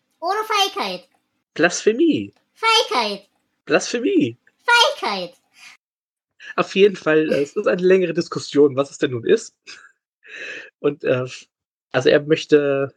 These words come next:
Speaker 2: ihn vor Gericht stellen, vor ein Militärgericht. Er beschwert sich bei Colonel Potter, der ihn aber auf sehr schöne Art und Weise einfach abbügelt,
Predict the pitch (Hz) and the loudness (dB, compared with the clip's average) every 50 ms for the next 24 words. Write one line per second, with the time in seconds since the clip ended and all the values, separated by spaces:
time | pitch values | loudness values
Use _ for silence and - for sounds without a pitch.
0 | _ _ _ _ _ _ _ _ _ _ _ _ _ - 127 135 135 - - 135 | _ _ _ _ _ _ _ _ _ _ _ _ _ -8 -8 -8 -8 -4 -4 -4
1 | 123 127 127 175 - - - - - 165 160 156 160 151 - 127 110 120 117 117 | -2 -2 -4 -6 -6 -4 -4 0 2 2 2 0 -2 -4 -4 -4 -4 -4 -8 -12
2 | 120 - - 156 151 151 151 147 151 151 - - - _ - - - 113 120 123 | -14 -4 -4 -2 -2 -2 -4 -4 -4 -8 -8 -12 -18 _ -20 -20 -16 -16 -16 -16
3 | 127 - - 110 113 117 - - 143 139 - - 131 - - - 107 107 104 107 | -16 -10 -8 -6 -6 -6 -2 0 0 0 0 -6 -10 -8 -4 -4 -2 -2 -2 -4
4 | - - 143 135 120 113 - - 151 143 - 156 156 156 - _ - - - - | -4 -2 -2 0 0 -2 0 0 0 0 2 2 0 0 -2 _ -14 -20 -20 -20
5 | - - _ _ _ _ - 151 - - - 143 - - 120 123 - 123 120 117 | -20 -20 _ _ _ _ 2 2 2 2 -4 -8 -6 -6 -6 -2 -2 0 0 0
6 | 113 113 - _ _ _ _ _ _ _ _ _ - 113 120 117 - - - - | -2 -4 -8 _ _ _ _ _ _ _ _ _ -2 -2 -2 -2 -4 -10 -20 -20
7 | - _ - 131 131 160 175 175 - - 165 156 151 117 120 127 - 127 - _ | -20 _ -14 -2 0 2 2 2 2 2 2 2 2 0 0 -2 -2 -4 -4 _
8 | 107 110 120 117 120 120 113 113 - 110 110 - - 113 - - 135 135 - _ | 2 2 2 2 2 2 0 2 0 -2 -2 -2 -2 -4 -2 -2 -4 -4 -2 _
9 | 131 127 123 123 135 131 123 - - - - | -4 -4 0 2 2 2 2 0 -8 -18 -20